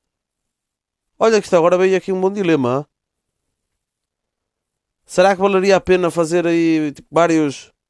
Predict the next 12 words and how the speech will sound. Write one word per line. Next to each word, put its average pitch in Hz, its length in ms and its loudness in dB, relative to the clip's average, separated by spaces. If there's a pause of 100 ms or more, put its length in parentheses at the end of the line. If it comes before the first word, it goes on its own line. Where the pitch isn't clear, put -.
(1400)
vários 151 420 0
distritos 170 440 -4
que - 60 -12
estão 165 240 0
a 151 40 2
ver, 175 160 2
vários 160 260 -2
na 165 100 0
base 151 320 0
da, 143 480 0 (800)
da 156 120 0
administração 160 580 0